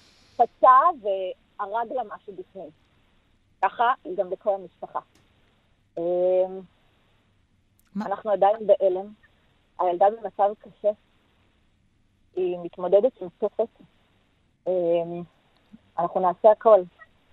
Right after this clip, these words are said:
Speaker 1: כדי שגם הוא ייתן את הדין ולא יראה אור יום, וגם המחדל שנעשה פה. אה,
Speaker 2: איפה,
Speaker 1: בסוף
Speaker 2: איפה הילדה עכשיו נמצאת? אה,
Speaker 1: אני בדרך
Speaker 2: בזמן הזה.
Speaker 1: לילדה.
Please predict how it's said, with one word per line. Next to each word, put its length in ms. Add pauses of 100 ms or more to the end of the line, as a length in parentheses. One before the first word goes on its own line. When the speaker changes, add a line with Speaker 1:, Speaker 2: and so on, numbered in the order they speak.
(160)
Speaker 1:
כדי 180
שגם 460
הוא 200 (580)
ייתן 260
את 100
הדין 280
ולא 160
יראה 280
אור 200
יום, 260 (800)
וגם 420
המחדל 640 (260)
שנעשה 540 (100)
פה. 100 (680)
אה, 60
Speaker 2:
איפה, 120
Speaker 1:
בסוף 340
Speaker 2:
איפה 240
הילדה 380
עכשיו 380
נמצאת? 560 (580)
אה, 40 (760)
Speaker 1:
אני 120
בדרך 360
Speaker 2:
בזמן 120
הזה. 120
Speaker 1:
לילדה. 180